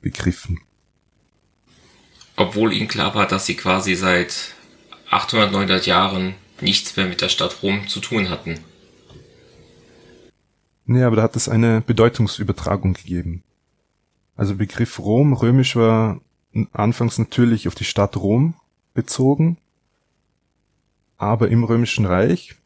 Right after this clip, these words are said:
Speaker 1: wir sagen ja schon Römisches Reich, ähm, hat sich dann der Begriff ausgedehnt auf das gesamtrömische Reich.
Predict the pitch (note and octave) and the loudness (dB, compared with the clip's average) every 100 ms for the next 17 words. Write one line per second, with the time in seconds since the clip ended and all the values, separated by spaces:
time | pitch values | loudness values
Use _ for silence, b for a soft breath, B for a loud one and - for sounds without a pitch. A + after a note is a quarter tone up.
0 | - G2+ - G#2+ B2+ A2+ G#2 F#2+ G2 G#2 | -10 -8 -2 2 2 2 0 4 2 2
1 | G2+ - F2+ G#2+ D3 - _ _ _ _ | -2 -2 2 2 0 -6 _ _ _ _
2 | _ _ _ G#2+ G#2 G#2 G#2+ - - A2 | _ _ _ -2 0 0 -2 -4 0 0
3 | G#2+ - B2 - G#2 A#2 - A#2 A#2 B2+ | 0 0 -2 4 2 2 0 2 4 2
4 | C3 G#2 G#2 - A2 - A2+ A2+ A#2+ - | 0 0 0 -2 -6 -4 2 4 4 2
5 | G2 F#2 - F2 - E2 - | 0 2 -2 -4 -4 -6 -10